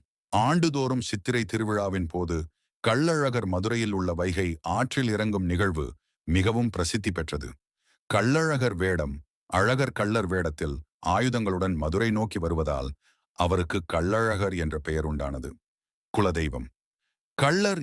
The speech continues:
இன மக்களுக்கு கள்ளழகர் குலதெய்வமாக இருக்கிறார். மூலவர். சுந்தரராஜ பெருமாள் மூலவராக அருள்பாலிக்கிறார். வைணவ திவ்ய தேசம். அழகர் கோவில் நூற்றி எட்டு வைணவ திவ்ய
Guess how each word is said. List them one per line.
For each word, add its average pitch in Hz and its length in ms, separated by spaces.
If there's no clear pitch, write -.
இன 120 80
மக்களுக்கு 87 520
கள்ளழகர் 131 720
குலதெய்வமாக 90 680
இருக்கிறார். 69 380
மூலவர். 80 500
சுந்தரராஜ 135 760
பெருமாள் 82 440
மூலவராக 113 560
அருள்பாலிக்கிறார். 80 680
வைணவ 139 440
திவ்ய 107 260
தேசம். 87 420
அழகர் 135 520
கோவில் 113 360
நூற்றி 104 300
எட்டு 87 240
வைணவ 120 340
திவ்ய 98 220